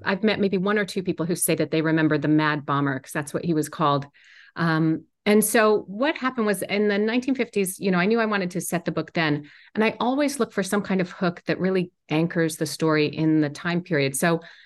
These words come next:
with the Lions of Fifth Avenue, it might be the Heterodoxy Club. With the Chelsea Girls, it was the McCarthy era. And so here I was looking around, and I learned that this guy who they call the Mad Bomber, in nineteen fifty-six, the police really stepped up the hunt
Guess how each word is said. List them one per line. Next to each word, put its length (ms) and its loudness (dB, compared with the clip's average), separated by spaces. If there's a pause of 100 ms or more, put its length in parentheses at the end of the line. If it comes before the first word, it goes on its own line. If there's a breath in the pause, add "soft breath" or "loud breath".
(100)
with 80 -2
the 80 2
Lions 260 4
of 80 -2
Fifth 180 -4
Avenue, 300 0
it 60 -2
might 160 -2
be 80 -2
the 80 -8
Heterodoxy 640 -2
Club. 480 -2 (420 soft breath)
With 160 -2
the 80 2
Chelsea 560 0
Girls, 380 2
it 100 -2
was 160 -4
the 100 -10
McCarthy 600 -4
era. 440 2 (440)
And 120 2
so 140 2
here 300 0
I 60 4
was 120 0
looking 220 -4
around, 220 2
and 120 0
I 120 0
learned 340 0
that 100 -4
this 160 -6
guy 420 0
who 140 0
they 80 -2
call 220 -2
the 60 -2
Mad 280 -2
Bomber, 400 0 (800)
in 140 2
nineteen 260 4
fifty-six, 600 -2
the 100 -2
police 420 -2
really 240 2
stepped 320 -2
up 140 -4
the 80 -2
hunt 440 -4